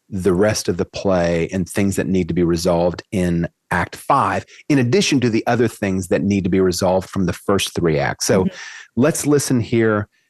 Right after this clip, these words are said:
Speaker 1: This is a conversation between Polixenes and Florizel. You can kind of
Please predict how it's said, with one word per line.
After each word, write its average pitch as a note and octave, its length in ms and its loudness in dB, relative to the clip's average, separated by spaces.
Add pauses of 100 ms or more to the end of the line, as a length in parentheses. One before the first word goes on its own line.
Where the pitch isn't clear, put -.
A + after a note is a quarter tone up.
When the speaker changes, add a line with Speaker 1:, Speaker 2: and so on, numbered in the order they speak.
(140)
Speaker 1:
This C3 280 0
is C#3 120 4
a C#3+ 40 2
conversation B2 580 0
between G2+ 440 -2 (100)
Polixenes C#3+ 920 2 (100)
and A2+ 160 0
Florizel. F#2 1040 0
You G#2 80 0
can G2+ 320 2
kind E2+ 200 0
of D2+ 60 -8